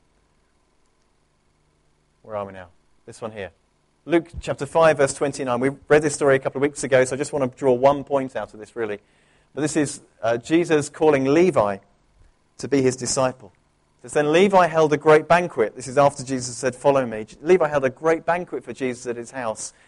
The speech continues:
and a large crowd of tax collectors and others were eating with them. But the Pharisees and the teachers of the law who belonged to their sect complained to his disciples,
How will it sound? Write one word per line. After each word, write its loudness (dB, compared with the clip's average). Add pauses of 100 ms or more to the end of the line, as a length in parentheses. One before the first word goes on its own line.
(220)
and 0
a 6
large 8
crowd 4
of -2
tax -10
collectors -4
and -8
others -2
were -2
eating -8
with -16
them. -20 (540)
But -16
the -2
Pharisees -2
and -10
the -8
teachers -10
of -20
the -4
law 0
who -8
belonged -2
to -18
their -2
sect -10
complained -8
to -6
his -8
disciples, -10